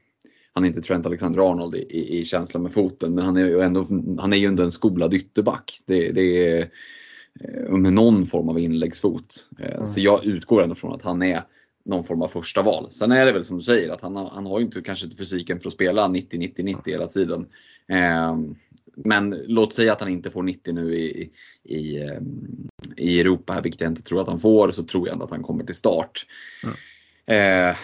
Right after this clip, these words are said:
Speaker 1: ja, man är ett alternativ. Ja, det är han i, i brist på annat, skulle jag säga.
Speaker 2: Ja,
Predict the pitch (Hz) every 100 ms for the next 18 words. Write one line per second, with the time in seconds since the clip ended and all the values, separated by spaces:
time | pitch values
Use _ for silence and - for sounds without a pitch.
0 | - - 110 104 107 107 101 110 104 98
1 | 101 107 90 101 101 107 98 95 90 87
2 | 82 - 85 - - 87 85 - - 87
3 | 80 - _ _ _ 113 131 131